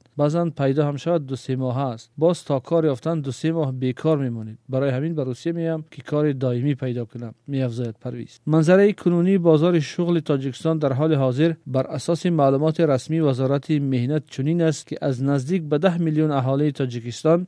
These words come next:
همگی دو میلیون و پانصد و شصت هزار و دوصد تن مشغول کار بوده،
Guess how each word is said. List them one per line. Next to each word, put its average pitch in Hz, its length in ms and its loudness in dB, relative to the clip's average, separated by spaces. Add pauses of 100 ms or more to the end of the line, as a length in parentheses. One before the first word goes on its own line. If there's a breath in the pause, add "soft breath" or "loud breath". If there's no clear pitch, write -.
همگی 143 460 0
دو 135 280 0
میلیون 165 460 2
و 156 40 4
پانصد 151 500 -2
و - 20 -4
شصت 160 360 -4
هزار 143 260 0
و 143 40 0
دوصد 135 380 -4
تن 151 160 0
مشغول 131 460 -2
کار 175 240 -2
بوده، 160 300 2